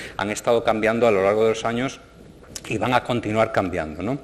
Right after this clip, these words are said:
Como les decía también, bueno, voy a compartir estas, estas imágenes con ustedes, ¿eh? Después de que acabemos esta, eh, la clase estos días. Lo único que les pido, eh, la, las pueden usar, estas imágenes que estoy demostrando aquí las pueden usar si ustedes dan clase o lo que sea,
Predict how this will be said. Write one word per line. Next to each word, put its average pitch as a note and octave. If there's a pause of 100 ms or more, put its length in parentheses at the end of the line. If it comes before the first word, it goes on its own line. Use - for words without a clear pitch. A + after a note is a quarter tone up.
(400)
Como C3+
les B2+
decía C#3
también, D3
bueno, F#2+
voy F2+
a F2+
compartir G2
estas, F#2+
estas G#2
imágenes C#3
con G2+
ustedes, D3 (400)
¿eh? E3
Después G2
de G2
que G2+
acabemos G2+
esta, G2
eh, G2
la F#2
clase C3+
estos B2
días. D#3 (320)
Lo A#2
único D3+
que D#3+
les D3
pido, F3+
eh, D3+
la, A#2+
las A#2
pueden F3+
usar, -
estas -
imágenes A#2+
que -
estoy A#2+
demostrando A2+
aquí B2
las A#2+
pueden B2
usar B2 (220)
si -
ustedes A#2+
dan G2
clase C#3
o A2
lo G#2
que G#2
sea, -